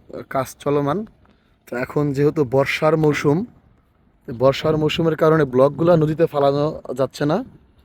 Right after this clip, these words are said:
তো শুকনার মৌসুম যখন আসবে, শীতকালীন সময় নদীতে পানি যখন কম থাকবে,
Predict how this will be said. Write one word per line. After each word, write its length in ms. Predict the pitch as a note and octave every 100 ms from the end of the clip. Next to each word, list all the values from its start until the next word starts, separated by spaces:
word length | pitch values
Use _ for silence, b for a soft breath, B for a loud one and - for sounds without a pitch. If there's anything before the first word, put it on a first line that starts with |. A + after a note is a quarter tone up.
| _ _ _
তো 220 | B2+ C3
শুকনার 480 | B2+ - D3+ E3+ D#3+
মৌসুম 300 | D#3 C#3+ D#3+
যখন 280 | D3+ D3 D#3+
আসবে, 360 | D3 C#3+ F#3+ B3+ _ _ _ _
শীতকালীন 540 | - D3 - D3+ D3
সময় 300 | C#3+ C#3+ D#3+
নদীতে 320 | E3+ C#3+ C#3+ D3+
পানি 260 | D3+ C#3+
যখন 240 | C#3+ C#3+ D3
কম 260 | D3+ D3
থাকবে, 360 | C#3+ C#3+ F3